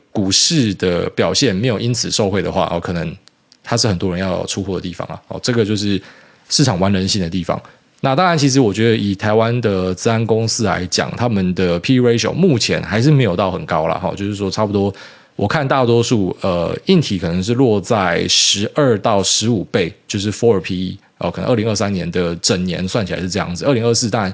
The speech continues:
它的P E ratio 可以压到更低。那软体公司呢，可能有些就已经拉到，好像这种系统整合什么的，就拉到十八、二十五之类的，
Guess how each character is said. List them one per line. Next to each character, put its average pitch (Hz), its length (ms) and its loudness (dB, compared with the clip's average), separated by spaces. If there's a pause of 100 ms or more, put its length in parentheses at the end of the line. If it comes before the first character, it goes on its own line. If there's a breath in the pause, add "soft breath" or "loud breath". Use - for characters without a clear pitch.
(360 loud breath)
它 127 120 -2
的 123 40 0
P 117 120 0
E 117 40 4
ratio 110 300 2
可 95 100 -2
以 87 60 -2
压 85 140 0
到 90 60 -4
更 85 200 -4
低。 87 180 -8 (320 loud breath)
那 127 120 0
软 143 140 2
体 170 120 4
公 131 160 2
司 123 120 -2
呢， 120 120 2
可 101 80 -2
能 85 180 -4
有 87 100 -4
些 110 160 0
就 120 100 -2
已 101 40 2
经 95 140 -2
拉 95 160 0
到， 90 320 0
好 87 100 -6
像 110 140 -2
这 113 60 -2
种 98 60 -2
系 87 140 0
统 95 160 2
整 90 160 -2
合 82 140 -6
什 87 100 -6
么 85 80 -8
的， 90 80 -6
就 104 100 -2
拉 107 140 2
到 107 180 2
十 107 220 -2
八、 107 440 0
二 127 60 4
十 92 200 -2
五 85 120 -6
之 90 180 -6
类 90 140 -2
的， 73 140 -6